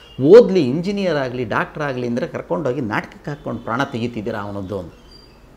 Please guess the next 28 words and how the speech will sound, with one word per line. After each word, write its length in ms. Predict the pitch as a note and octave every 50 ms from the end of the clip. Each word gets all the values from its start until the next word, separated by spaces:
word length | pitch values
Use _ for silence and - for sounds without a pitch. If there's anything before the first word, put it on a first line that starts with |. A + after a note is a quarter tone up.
| - - - - - - - - - - - - - - - -
ಪ್ರಭಾಕರ್ 380 | G3 A3+ C4 C4+ C4+ B3+ A#3 -
ಶಾಸ್ತ್ರಿಗಳು 420 | G3 F3+ F3 - E3 D#3+ D#3+ D#3 D3
ಒಂದೇ 180 | D3+ E3+ G3+
ಮಾತಂದ್ರಂತೆ. 680 | G#3+ G3+ F#3 D#3 - A#2+ A#2 A2+ G#2+ G#2+ G#2 - - - - - - - - - - - - -
ತಿರುಗಿ 240 | E3 E3 F#3 F3 E3+
ನೋಡಿದ್ದೆ, 340 | E3 E3+ E3+ E3+ D#3 D#3 C#3+
ಅದು 100 | B2 C3
ಏನು 240 | C#3+ F3 G3+ F#3 E3+
ಅನ್ನಿಸ್ತೋ 420 | E3 E3 D#3+ D#3 D#3+ - E3 D3
ಏನೋ 200 | C#3+ C3 B2+ B2
ಗೊತ್ತಿಲ್ಲ. 500 | A2+ A2+ A2 - C3+ A#2 G#2+ G#2 G2+ - - - - - - - - - - - - - - -
"ಹೌದು 280 | F#3+ A#3+ C4 C#4 B3+
ಸಾರ್, 280 | - - G3+ B3+ B3+ - - - - - - - - - - - - - - - E3
ನಿಮ್ಮ 180 | F#3+ F#3+ F3+
ಮಗ 180 | F3 F3 F#3 F#3
ಇಂಜಿನಿಯರೋ 600 | G3+ F#3 F3+ E3+ D#3 E3 E3 E3+ E3+ E3+ E3 E3+
ಡಾಕ್ಟರೋ 340 | D#3 D3+ D#3 D3+ - D#3 D#3
ಆಗಬೇಕು 520 | D#3 C#3+ C3+ C#3+ D3 C#3 C#3 C3+ - C#3+
ಅಂತ 120 | C3+ -
ನಿಮ್ಮ 260 | D3 B2+ C3 C3 B2+ B2+
ಆಸೆ 280 | C3+ C#3+ - E3 D3+
correct, 460 | - - A#2+ C3+ C3+ - - A#2 - -
ನಾವು 180 | - C#3 C#3+ C3+
ನಾಟಕಕ್ಕೆ 440 | C3+ C3+ C#3 - - D3 C3+ - C3
ಹಾಕಿದ್ದೀವಿ, 460 | B2 A#2+ - C3+ A#2 B2+ B2 D3+ D#3+
ಆಯಿತು, 440 | C3+ B2 B2+ A2+ - B2+ - - -
ಇವೆಲ್ಲ 260 | B2+ A#2 C3 D3+ D#3+
ಬಿಡೋಣ. 420 | C3 A2+ A2 B2 B2 C3 D3 C3+